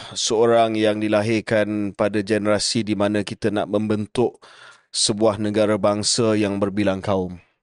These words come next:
Dan pegangan politik, pendirian politik saya dan Syahril adalah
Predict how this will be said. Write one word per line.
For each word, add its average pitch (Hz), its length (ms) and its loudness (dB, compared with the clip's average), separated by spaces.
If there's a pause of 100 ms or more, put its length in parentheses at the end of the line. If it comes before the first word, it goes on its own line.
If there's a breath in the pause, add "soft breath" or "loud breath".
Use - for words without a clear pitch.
Dan 107 720 0 (480 loud breath)
pegangan 127 480 2
politik, 120 480 -2
pendirian 107 480 0
politik 110 480 0
saya 113 400 2
dan 104 160 2
Syahril 110 480 2
adalah 101 400 2